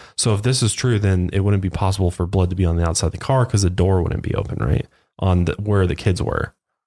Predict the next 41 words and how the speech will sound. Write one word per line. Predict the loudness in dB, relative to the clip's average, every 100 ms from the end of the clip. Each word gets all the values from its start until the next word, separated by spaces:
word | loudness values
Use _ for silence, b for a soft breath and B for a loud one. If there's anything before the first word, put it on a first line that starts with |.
| _ _ -20 -16 -8
So | -6 -2 0 2 2 2 2 2 0 0 0 0
they | 0 0
found | 2 0 2 2
blood | 2 2
on | 2
the | 2
outside. | 2 0 -2 -2 0 0 0 -4 _ _ _ _ _
So | -8 -2 0 2
it | 0 -2 -2
lines | 0 0 0 0
up | 0 0 0
with | 0 0 -2
the | 0 2 2 0 -2 -8 _ _ _ -6
investigators' | -2 0 0 0 0 0
theory | 0 2 2
that | 0 -2 -4 -10 -20 _ _ _ _
she | -6 0 0
shot | 0 0 -2 -2
them. | -6 -8 -8
You | -2 0
know, | 0
she | 0
had | 0
to | 0 0
open, | 0 0 2 0 -2 -2
you | 0
know, | 2
open | 0 0 0
the |
door | 0 2 2
to | 2
lean | 2 2
on | 0
the | 0
seat, | 0 0 0
to | 0
lean | 0 0
backwards | 0 -2 0 0 2
into | 0 0
the | -4
car | -2 0 0 -2